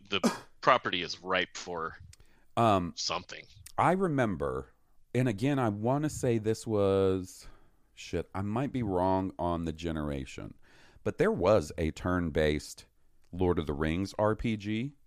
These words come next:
Speaker 2: that mechanically was pretty decent, but it was a little goofy because you weren't playing as, like, you know,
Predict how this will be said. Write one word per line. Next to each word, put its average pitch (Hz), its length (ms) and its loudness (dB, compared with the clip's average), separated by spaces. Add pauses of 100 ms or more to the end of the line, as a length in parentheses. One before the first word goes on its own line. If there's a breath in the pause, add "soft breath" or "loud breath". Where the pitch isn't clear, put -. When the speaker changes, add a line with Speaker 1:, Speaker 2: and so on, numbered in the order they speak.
(500)
Speaker 2:
that 107 480 2
mechanically 113 800 -2
was 104 340 -2 (160)
pretty 120 220 -2
decent, 95 500 -2
but 101 140 4
it - 60 -2
was 98 140 0
a 107 60 2
little 117 360 2
goofy 98 460 -2
because 78 520 -4
you 87 80 -6
weren't 92 260 -6
playing 80 400 -2
as, 73 200 -4
like, 67 280 -4
you 92 80 -2
know, 65 180 -4